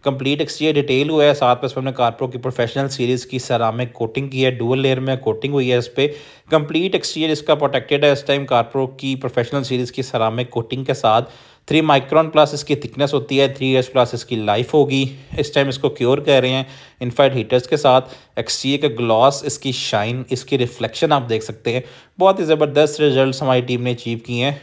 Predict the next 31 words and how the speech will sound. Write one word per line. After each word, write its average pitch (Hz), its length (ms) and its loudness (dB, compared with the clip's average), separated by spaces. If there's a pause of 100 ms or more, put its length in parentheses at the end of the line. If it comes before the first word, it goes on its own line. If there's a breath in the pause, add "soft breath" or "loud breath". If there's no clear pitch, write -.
जैसा 135 160 -6
कि 139 40 -2
हम 143 80 -4
सब 151 180 -4
जानते 135 280 2
हैं 160 100 0
कि 156 60 -2
जब 143 160 2
भी 156 120 2
बात 135 220 4
आती 135 260 0
है 143 120 6 (400 loud breath)
क्वालिटी 123 460 4
कार्स 131 440 4
की, 135 340 0
क्वालिटी 120 360 2
डिटेलिंग 120 500 -2
की, 135 200 -4
क्वालिटी 120 380 0
मॉडिफिकेशन 120 760 -4
की, 139 200 -8 (420 loud breath)
तो 151 80 0
सबकी 160 320 2
फर्स्ट 139 320 2
प्रेफरेंस 120 480 0
प्लैटिनम 117 360 2
डिटेलिंग 107 360 -4
एंड 104 100 -8
मॉडिफिकेशन 101 560 -8
होता 95 220 -12
है। 98 60 -14